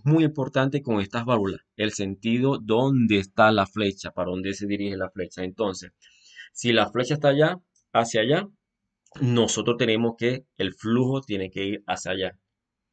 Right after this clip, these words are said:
Pues si lo cole-, lo colocamos al contrario, no, vamos a tener una, una restricción de presión y no puede colapsar si supera la presión.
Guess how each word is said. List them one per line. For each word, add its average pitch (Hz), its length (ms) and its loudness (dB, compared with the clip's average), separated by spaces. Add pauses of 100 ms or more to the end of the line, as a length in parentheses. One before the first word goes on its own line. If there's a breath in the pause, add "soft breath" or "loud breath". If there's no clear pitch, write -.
(140)
Pues 107 180 -2
si 104 100 -6
lo 101 160 0
cole-, 101 380 -2
lo 104 340 -2
colocamos 113 480 0
al 131 140 -2
contrario, 143 560 0 (520 soft breath)
no, 107 380 2
vamos 107 420 0
a 110 80 0
tener 110 260 2
una, 113 260 0 (140)
una 113 380 0
restricción 101 720 -4
de 135 200 6
presión 101 720 2 (260)
y 135 160 6
no 104 180 0
puede 98 300 -2
colapsar 98 520 -2
si 135 280 -2
supera 107 560 2
la 90 160 -2
presión. 87 500 -10